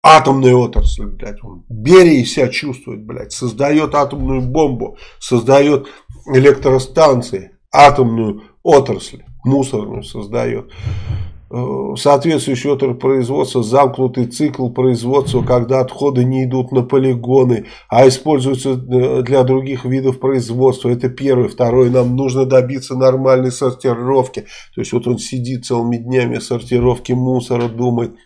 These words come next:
С тем, чтобы к тридцатому году у нас все распреде-, э, распределялось по соответствующим сегментам этих отходов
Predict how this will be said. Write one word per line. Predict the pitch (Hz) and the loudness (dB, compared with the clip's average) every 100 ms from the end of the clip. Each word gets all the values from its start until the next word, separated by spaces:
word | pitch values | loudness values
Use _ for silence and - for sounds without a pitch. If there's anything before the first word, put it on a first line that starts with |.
| _ _ _ _ _ - - | _ _ _ _ _ -20 -12
С | - | -8
тем, | 147 135 | -2 -2
чтобы | 120 135 120 | 0 -4 -4
к | |
тридцатому | 135 131 127 139 127 135 | -4 -4 0 -2 0 -2
году | 123 131 123 123 - - - | 0 0 0 -4 -16 -18 -6
у | 117 | 2
нас | 135 131 | 4 2
все | - 147 143 | 0 0 2
распреде-, | 139 139 131 135 123 - | 2 0 0 0 0 -2
э, | 127 123 127 131 | 0 0 2 0
распределялось | 127 - 127 123 127 127 131 139 139 135 127 | -2 0 0 0 0 0 4 6 6 6 2
по | 131 135 | 0 -4
соответствующим | 143 131 127 131 131 127 131 123 135 | 2 2 2 0 0 0 -4 -4 -8
сегментам | 127 131 120 123 131 131 123 131 127 | -8 -8 -4 0 2 2 0 0 -2
этих | 123 135 | -2 -2
отходов | 127 - 131 127 120 | -2 -2 0 2 0